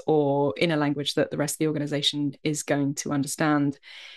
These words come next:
it's gonna be very difficult to even get to that middle <laughs> point in the first place. Um, so I think they are really two halves of the same coin.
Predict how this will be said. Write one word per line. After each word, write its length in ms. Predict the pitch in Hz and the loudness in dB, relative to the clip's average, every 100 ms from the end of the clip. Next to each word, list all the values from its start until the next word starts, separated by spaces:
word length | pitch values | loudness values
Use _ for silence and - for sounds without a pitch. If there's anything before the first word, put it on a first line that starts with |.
| - _ _ | -20 _ _
it's 140 | 196 | 4
gonna 140 | - 180 | 4 2
be 100 | 165 | 4
very 240 | 170 160 | 4 2
difficult 400 | 156 - - 160 | 0 -4 -4 -2
to 100 | - | 2
even 240 | 151 156 151 | 2 2 0
get 240 | 165 - | 0 0
to 80 | - | -2
that 180 | - - | -2 0
middle 220 | 165 156 | 0 0
<laughs> 100 | - | -2
point 180 | 196 196 | 0 0
in 140 | 147 | 0
the 80 | 147 | -2
first 360 | - 170 - - | -2 -2 -2 0
place. 400 | 160 156 - - - - - - | -2 2 0 0 -10 -12 -8 2
Um, 280 | 170 156 151 | 2 4 6
so 120 | 202 | 8
I 40 | |
think 180 | 254 240 | 8 10
they 140 | 226 | 10
are 180 | 226 208 | 10 8
really 320 | 202 214 196 | 10 8 8
two 240 | 190 - 214 | 4 6 6
halves 480 | 214 196 185 185 170 | 6 6 4 0 0
of 80 | |
the 80 | 165 | 0
same 260 | - 165 160 | 0 -2 0
coin. 520 | - 160 147 151 | 4 4 4 0